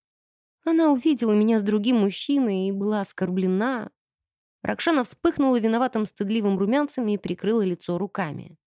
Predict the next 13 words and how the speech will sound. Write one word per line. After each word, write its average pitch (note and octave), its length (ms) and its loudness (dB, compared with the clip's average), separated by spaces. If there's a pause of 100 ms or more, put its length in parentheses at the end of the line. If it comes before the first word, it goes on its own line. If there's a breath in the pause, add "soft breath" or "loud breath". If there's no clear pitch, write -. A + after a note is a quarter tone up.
(640)
"О, B3 80 0
Антуан, G3+ 540 0 (140)
это B3 200 -2
ужасно. G3 640 -4 (360)
Как - 260 -6
я F3 80 -8
так - 240 -10
могла F3+ 360 -2
себя D#3+ 260 -4
вести?" F#3 600 -6 (640)
Надина A#3 460 0
была F#3+ 240 0
обижена, D#3+ 720 -6